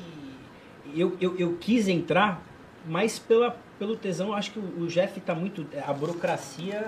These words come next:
é, é uma loucura. Então, assim, eu queria dar agilidade nos processos, eu não queria ficar dando, prometendo vaga de creche, entendeu? Enfim, e agora, é, é, partidariamente,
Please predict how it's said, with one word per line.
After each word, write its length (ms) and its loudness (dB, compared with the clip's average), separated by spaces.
é, 300 2
é 40 -4
uma 160 -4
loucura. 560 2
Então, 240 2
assim, 240 0
eu 60 0
queria 320 0
dar 100 0
agilidade 560 0
nos 160 -2
processos, 960 4
eu 80 0
não 80 -2
queria 280 2
ficar 440 2
dando, 260 4
prometendo 460 4
vaga 220 6
de 100 0
creche, 720 6
entendeu? 480 0
Enfim, 380 -4
e 80 4
agora, 840 8
é, 260 2
é, 40 -2
partidariamente, 1160 4